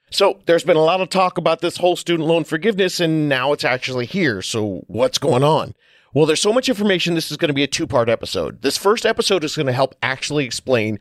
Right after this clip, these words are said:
who is eligible, and then how you use the money, and then to see how this can help you in your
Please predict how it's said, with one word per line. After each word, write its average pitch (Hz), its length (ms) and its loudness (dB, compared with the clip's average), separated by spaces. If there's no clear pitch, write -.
who 208 540 2
is 160 420 2
eligible, 101 720 -2
and 113 240 -2
then 139 540 2
how 135 180 2
you 131 140 0
use 160 380 0
the 151 80 0
money, 110 480 0
and 113 220 -4
then 180 280 2
to 131 100 -10
see 135 340 -2
how 143 180 0
this 139 160 -2
can 123 140 -4
help 131 240 0
you 117 160 0
in 110 80 0
your 104 180 -2